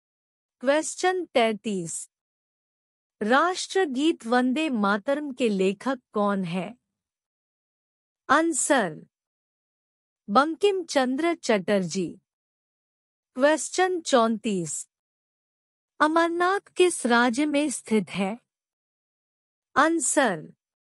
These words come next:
जम्मू कश्मीर। क्वेश्चन पैंतीस,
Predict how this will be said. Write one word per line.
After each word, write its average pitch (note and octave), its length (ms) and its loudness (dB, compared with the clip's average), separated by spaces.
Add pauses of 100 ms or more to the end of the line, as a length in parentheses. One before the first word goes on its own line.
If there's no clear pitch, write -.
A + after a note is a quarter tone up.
(800)
जम्मू D4 440 0 (100)
कश्मीर। A3+ 680 -2 (1200)
क्वेश्चन D#4+ 640 0
पैंतीस, G#3+ 840 -2